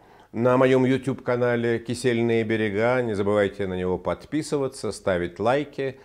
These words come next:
оставлять ваши комменты, задавать вопросы. Я периодически захожу туда, в этот раздел, и на самые интересные ваши вопросы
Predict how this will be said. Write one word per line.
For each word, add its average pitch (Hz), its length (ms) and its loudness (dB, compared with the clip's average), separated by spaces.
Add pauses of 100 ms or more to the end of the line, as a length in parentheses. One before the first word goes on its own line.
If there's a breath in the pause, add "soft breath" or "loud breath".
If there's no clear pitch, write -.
(260 loud breath)
оставлять 101 640 0
ваши 87 720 -4
комменты, 120 460 -2
задавать 87 480 -6
вопросы. 101 540 -4
Я 87 180 -2
периодически 85 760 -8 (280 loud breath)
захожу 113 600 2
туда, 120 580 2 (160 soft breath)
в 101 100 -2
этот 110 280 -2
раздел, 104 560 -2
и 151 320 -6
на 95 160 -2
самые 98 300 0
интересные 95 520 -2
ваши 82 280 -2
вопросы 110 500 -2